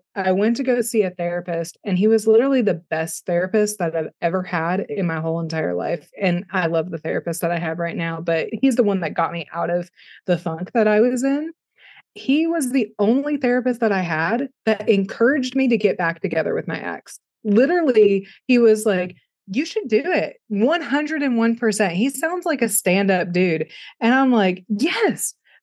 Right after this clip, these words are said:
finally, someone in my life that tells me I should get back together with him." So I put money on the phone <laughs> so my ex could call me. And I talked to him for, like, an hour and a half.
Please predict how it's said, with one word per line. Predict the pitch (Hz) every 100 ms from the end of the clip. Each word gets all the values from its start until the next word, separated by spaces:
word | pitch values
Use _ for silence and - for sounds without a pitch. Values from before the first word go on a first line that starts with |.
| _ 339 440 440
finally, | 285 170 185
someone | - 392 415
in | 370
my | 311
life | 254 269 349
that | 294 233
tells | - 294
me | 311
I | 302
should | 285
get | 247
back | 254 247
together | 226 277 349 254
with | 175
him." | 160 165 175 _ - -
So | - 202
I | 180
put | 196 214 240
money | 277 320
on | 330 330
the | 330
phone | 277 226 202 196 240 - -
<laughs> | 240 - - - - -
so | - 302 240
my | 214 180
ex | 202 226 -
could | 370 -
call | 277 220 196
me. | 175 180 196 214 _ - -
And | 202 214
I | 208
talked | 226 254 294
to | 302 247
him | 202 208
for, | 202 180
like, | 165 170 175
an | 202
hour | 180 185 220
and | 233
a |
half. | 208 180 170